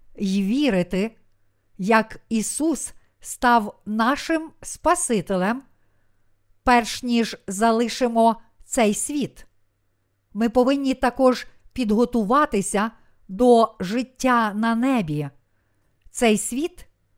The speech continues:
це ще не все. Знаючи цю істину, ми повинні підготуватися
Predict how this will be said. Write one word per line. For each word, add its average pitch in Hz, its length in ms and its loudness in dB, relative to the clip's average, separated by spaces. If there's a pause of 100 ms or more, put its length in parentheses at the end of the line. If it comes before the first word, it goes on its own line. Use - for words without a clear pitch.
(280)
це 214 220 2
ще 226 260 -2
не 233 120 0
все. 277 380 -2 (640)
Знаючи 208 1040 -2
цю 233 400 0
істину, 220 640 -2 (460)
ми 233 320 2
повинні 262 520 0
підготуватися 240 1120 -2